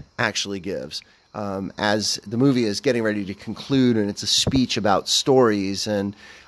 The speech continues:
um, it's a, it's a lovely, lovely thing, and I'm actually thinking I'm gonna show it to my students as we talk about story in my class. And Sam basically says to Frodo as they're, as they're setting off, they, they've kind of reached a point where,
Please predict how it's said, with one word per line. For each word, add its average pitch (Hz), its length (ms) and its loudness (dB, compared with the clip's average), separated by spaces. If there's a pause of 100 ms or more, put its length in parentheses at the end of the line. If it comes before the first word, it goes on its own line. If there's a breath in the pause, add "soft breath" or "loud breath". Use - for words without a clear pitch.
um, 104 260 -2
it's 98 120 -6
a, 135 60 0
it's 143 200 -2
a 143 80 4
lovely, 139 800 -2
lovely 120 420 -4
thing, 123 260 -2
and 104 80 -4
I'm 104 140 -6
actually 156 320 -2
thinking 107 320 -6
I'm 101 60 -6
gonna 101 140 -6
show 117 200 -4
it 107 80 -6
to 113 80 -10
my 92 120 -6
students 101 560 -2
as 98 140 -8
we 101 260 -2 (320 loud breath)
talk 123 340 0
about 98 300 -6
story 110 800 -2
in 101 160 -10
my 95 180 -4
class. 110 600 0
And 107 160 -8 (280 loud breath)
Sam 156 480 0 (260 soft breath)
basically 147 520 0
says 120 360 0
to 113 80 -8
Frodo 120 400 2
as 107 100 0
they're, 107 400 0
as 104 160 -6
they're 101 320 0 (200)
setting 120 400 2
off, 110 300 2
they, 107 160 -2
they've 104 180 -4
kind 127 160 -2
of 104 140 -6
reached 127 380 0
a 110 40 -4
point 113 540 0
where, 104 420 2